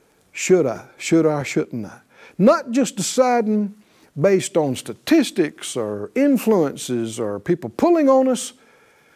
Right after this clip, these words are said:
but acknowledging him. And he said if we'd acknowledge him, what would he do? What would he do? He will direct our paths.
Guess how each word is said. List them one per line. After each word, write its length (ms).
but 140
acknowledging 760
him. 500
And 120
he 100
said 220
if 140
we'd 160
acknowledge 540
him, 240
what 120
would 120
he 60
do? 200
What 140
would 100
he 60
do? 240
He 200
will 200
direct 920
our 260
paths. 760